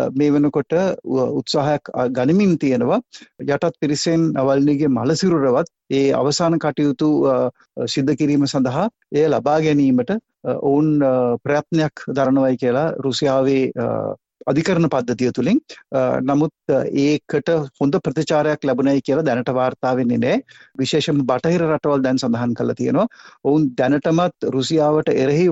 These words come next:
පනවා තියෙන ආර්ථික සම්බාධක තවත් උත්සන්න කරන්නට කටයුතු කරනවා. විශේෂයෙන්ම අද දිනයේ ඇමරිකාව ප්‍රකාශයට පත් කිරීමට නියමිතයි කියලා වාර්තා වෙනවා. අලුතෙන් රුසියානු බලධාරීන්ට එරෙහිව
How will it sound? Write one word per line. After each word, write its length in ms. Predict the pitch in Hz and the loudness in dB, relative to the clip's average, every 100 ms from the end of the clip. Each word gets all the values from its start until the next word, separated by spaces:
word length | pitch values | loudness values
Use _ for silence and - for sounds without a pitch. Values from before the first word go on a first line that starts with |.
| - | 0
පනවා 320 | 135 147 147 139 | 0 2 0 0
තියෙන 260 | 143 147 147 139 - - | 0 2 2 0 -2 -4
ආර්ථික 420 | 123 127 - 156 | -2 -2 -4 -4
සම්බාධක 580 | 156 139 123 117 139 220 269 _ - | 0 0 0 -2 -2 -2 -4 _ -6
තවත් 260 | 143 180 - - | -2 -2 -4 -8
උත්සන්න 440 | 127 - 165 160 | -6 -2 0 0
කරන්නට 400 | 151 143 139 - 135 - | 0 0 0 0 -2 -4
කටයුතු 340 | - 123 131 - | -8 -4 -4 -2
කරනවා. 340 | 127 139 208 | -2 0 0
විශේෂයෙන්ම 640 | 143 - 147 - 160 156 170 220 226 _ _ _ - | -2 0 0 0 2 2 2 0 -2 _ _ _ -4
අද 160 | 135 190 | 0 2
දිනයේ 460 | 185 180 170 135 120 - _ _ - | 2 4 4 2 0 -4 _ _ -4
ඇමරිකාව 720 | 139 160 180 - 165 160 160 180 | 0 2 2 0 0 2 2 -2
ප්‍රකාශයට 560 | - 131 143 147 160 - | -4 -4 -2 0 -2 -2
පත් 140 | 131 - | -4 -4
කිරීමට 420 | 151 139 147 139 | -2 0 0 0
නියමිතයි 520 | 120 127 165 180 160 | 0 2 2 2 -2
කියලා 260 | 147 139 135 | 0 0 2
වාර්තා 340 | 131 127 135 123 | 0 -2 -2 0
වෙනවා. 300 | 120 123 220 - - _ - | 0 0 0 -4 -16 _ -2
අලුතෙන් 580 | 139 190 - 202 202 214 208 _ 135 | 0 0 0 0 2 0 -2 _ -6
රුසියානු 500 | 131 180 165 165 165 | -4 0 2 2 2
බලධාරීන්ට 600 | 135 139 147 156 156 147 | 2 2 2 2 0 0
එරෙහිව 480 | 117 135 160 190 | 0 2 2 2